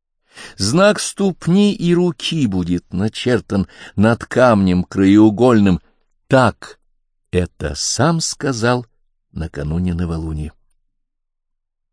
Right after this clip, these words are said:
Жар пустыни был велик. Звезда утра — знак великой эпохи,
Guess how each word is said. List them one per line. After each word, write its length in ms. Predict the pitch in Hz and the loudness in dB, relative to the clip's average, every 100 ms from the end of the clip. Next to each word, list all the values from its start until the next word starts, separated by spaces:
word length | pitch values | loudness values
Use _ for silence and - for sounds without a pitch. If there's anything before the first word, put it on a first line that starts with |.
| _ | _
Жар 340 | - 180 247 | 0 2 2
пустыни 760 | 185 - 151 - - 127 135 117 | -2 -6 -6 -6 -2 0 0 -2
был 240 | 95 101 | 0 0
велик. 540 | 92 82 85 92 - _ _ _ _ _ _ _ _ _ _ _ _ _ _ _ - | 0 -2 -2 -4 -12 _ _ _ _ _ _ _ _ _ _ _ _ _ _ _ -16
Звезда 600 | 78 82 87 82 76 80 | -8 0 0 0 0 0
утра — 460 | 90 147 - 113 - _ _ _ _ _ _ _ _ | 0 -2 -4 -8 -8 _ _ _ _ _ _ _ _
знак 640 | 76 76 90 90 - - - | -12 -2 -2 -2 -8 -20 -12
великой 540 | 71 76 80 - 73 | -6 -6 -6 -8 -10
эпохи, 500 | - 120 160 - | -6 -4 -4 -6